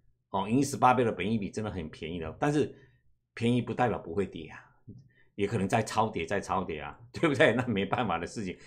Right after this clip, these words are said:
因为外资它就猛卖嘛。哦，所以你这里来讲的话，等于因为它毕竟是大型的权值股，哦，是大型的权值股。但是我要在这边跟各位强调是，就台积电的基本面来讲的话呢，以目前我的看法，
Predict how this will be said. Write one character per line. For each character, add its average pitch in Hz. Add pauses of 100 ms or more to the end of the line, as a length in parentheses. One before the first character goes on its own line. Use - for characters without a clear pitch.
(120)
因 143
为 135
外 127
资 123
它 120
就 117
猛 92
卖 107
嘛。 76 (580)
哦， 101
所 180
以 156 (180)
你 110
这 190
里 131
来 120
讲 98
的 92
话， 110
等 90
于 104
因 127
为 127
它 120
毕 120
竟 110
是 101
大 101
型 92
的 85
权 82
值 82
股， -
哦， 90
是 107
大 104
型 95
的 85
权 82
值 82
股。 82 (280)
但 135
是 131
我 101
要 107
在 120
这 120
边 117
跟 117
各 113
位 113
强 90
调 95
是， 98
就 110
台 90
积 101
电 101
的 -
基 113
本 87
面 92
来 82
讲 80
的 76
话 95
呢， 78 (440)
以 92
目 143
前 98
我 90
的 80
看 104
法， 71